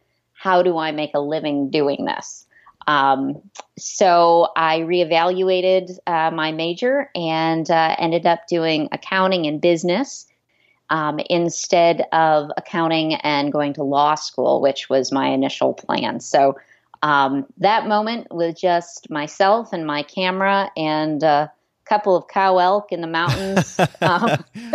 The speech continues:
Speaker 2: Oh, but man, I love that, that whole scene out there. In fact, I just got back from a trip, both from, I went out and I took my kids to Yellowstone. And
Speaker 1: Okay.
Speaker 2: then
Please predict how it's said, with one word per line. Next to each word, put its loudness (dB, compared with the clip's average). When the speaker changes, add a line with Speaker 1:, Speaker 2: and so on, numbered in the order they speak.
Speaker 2:
Oh, 4
but 0
man, 0
I 0
love 0
that, 2
that -4
whole 0
scene -2
out 0
there. 2
In 0
fact, 0
I 2
just -2
got 0
back 2
from -4
a -2
trip, 0
both 0
from, -2
I -2
went 2
out 0
and -6
I -2
took -6
my -4
kids 0
to -6
Yellowstone. 0
And 0
Speaker 1:
Okay. 2
Speaker 2:
then 2